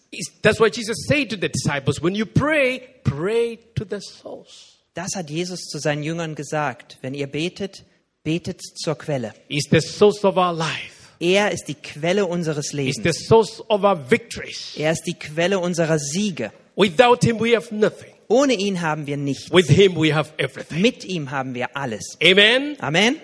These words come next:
Speaker 1: And today we will focus on him.
Speaker 2: Und heute konzentrieren wir uns auf ihn.
Speaker 1: When you talk of somebody, you really have to talk good of him.
Speaker 2: Wenn du über jemanden sprichst, dann sprichst du meistens Gutes über ihn.
Speaker 1: Our Father, there is nothing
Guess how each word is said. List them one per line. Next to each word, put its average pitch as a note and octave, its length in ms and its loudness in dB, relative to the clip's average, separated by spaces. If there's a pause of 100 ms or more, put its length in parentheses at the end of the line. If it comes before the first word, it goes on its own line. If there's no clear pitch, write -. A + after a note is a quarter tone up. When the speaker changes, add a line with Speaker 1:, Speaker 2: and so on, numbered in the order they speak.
(200)
Speaker 1:
And A3 120 0
today C#4 240 4
we C4+ 180 2
will B3 140 2
focus A3+ 520 2
on E3 120 -2
him. A2 420 -8
Speaker 2:
Und F3 220 -4
heute A3 280 2
konzentrieren F3 800 -4
wir F#3+ 200 0
uns F3+ 160 -6
auf C#3+ 200 0
ihn. B2+ 280 -8 (200)
Speaker 1:
When D4+ 140 4
you D4+ 100 8
talk A#3+ 240 2
of F3+ 100 -2
somebody, G#2+ 600 -2
you C3+ 240 -2
really D3+ 460 0 (160)
have C#3+ 280 -8
to - 100 -16
talk - 440 -6 (280)
good D#4 180 2
of - 140 -4
him. - 140 -14 (380)
Speaker 2:
Wenn F#3 160 -2
du G3+ 100 0
über F#3 160 0
jemanden E3+ 280 -2
sprichst, - 500 -8
dann A#3 180 -6
sprichst - 420 -10
du G#3+ 340 -2
meistens G3+ 320 -2
Gutes C4 340 -6
über C3+ 200 -2
ihn. A2+ 140 -4
Speaker 1:
Our B3 200 6
Father, G3+ 500 4
there G#3+ 120 8
is F3+ 120 2
nothing C4 420 0